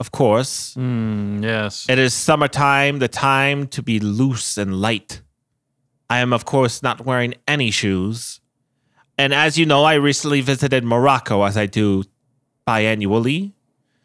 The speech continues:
Speaker 1: And there I purchased the largest turban I could find,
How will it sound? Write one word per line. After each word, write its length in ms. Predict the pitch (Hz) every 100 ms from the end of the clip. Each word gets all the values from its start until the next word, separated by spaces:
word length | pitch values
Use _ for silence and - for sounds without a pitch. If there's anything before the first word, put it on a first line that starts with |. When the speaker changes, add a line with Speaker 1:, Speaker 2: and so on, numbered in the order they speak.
| _ _ -
Speaker 1:
And 180 | 120 117
there 340 | 127 135 147
I 120 | 151
purchased 420 | 135 143 135 143 -
the 80 | 143
largest 680 | 135 143 151 139 123 -
turban 280 | 127 107 104
I 80 | 101
could 140 | -
find, 480 | - 98 85 82 87